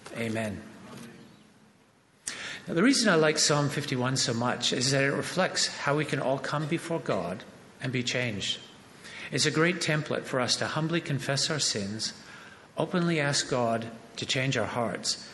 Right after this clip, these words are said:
and be willing to live as God wants us to in this new year. There's an old Scottish proverb that says, "Confession is good for the soul."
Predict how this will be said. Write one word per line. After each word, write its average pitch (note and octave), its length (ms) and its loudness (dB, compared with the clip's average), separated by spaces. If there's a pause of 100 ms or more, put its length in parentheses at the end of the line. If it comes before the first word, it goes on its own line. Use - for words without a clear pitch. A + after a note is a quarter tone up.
(200)
and C3 160 0
be B2+ 100 2
willing B2 480 2 (340)
to C3 100 -2
live B2 200 2
as A#2 120 2
God A2+ 220 0
wants A2 360 2
us - 340 0
to A2+ 240 -2 (420)
in B2 200 -2
this A2+ 220 2
new A#2 80 -2
year. A2 380 -2 (1400)
There's D3 160 4
an D3+ 100 4
old E3 200 4
Scottish - 640 2 (220)
proverb C3+ 500 -2
that - 140 0
says, B2 460 2 (280)
"Confession D3 580 2
is C#3 160 0
good B2 200 -2
for - 120 -6
the A#2+ 100 -2
soul." C#3 340 2